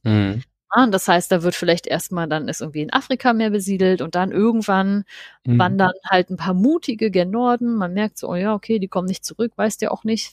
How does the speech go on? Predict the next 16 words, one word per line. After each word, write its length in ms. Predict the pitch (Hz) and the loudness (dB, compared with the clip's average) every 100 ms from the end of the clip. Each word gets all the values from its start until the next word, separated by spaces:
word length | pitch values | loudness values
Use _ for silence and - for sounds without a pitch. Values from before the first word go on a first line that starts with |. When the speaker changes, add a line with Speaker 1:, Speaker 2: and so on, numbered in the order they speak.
| - | -10
Speaker 2:
alle 140 | - 180 | -6 -6
tot, 460 | - 233 240 - - _ _ _ _ | 0 2 2 -2 -18 _ _ _ _
überlebt. 520 | 180 170 226 247 - - - - - - _ | 0 4 4 2 0 -14 -16 -16 -18 -20 _
Aber 160 | - 185 | 2 2
so 100 | 185 | 2
Stück 240 | - 233 | 2 2
für 120 | - 208 | 2 2
Stück, 300 | - 254 208 | 4 2 4
ne, 220 | 214 220 | 4 4
die 80 | 202 | 2
Population 720 | 208 196 185 170 185 170 175 | 0 2 2 2 -2 -4 0
wächst, 480 | 247 254 - - 196 | 0 0 -8 -10 -4
man 160 | 170 | -2
breitet 380 | 165 185 190 - | 2 2 2 -2
sich 240 | 143 - | -6 0
aus. 380 | 156 190 208 - | 2 2 0 -6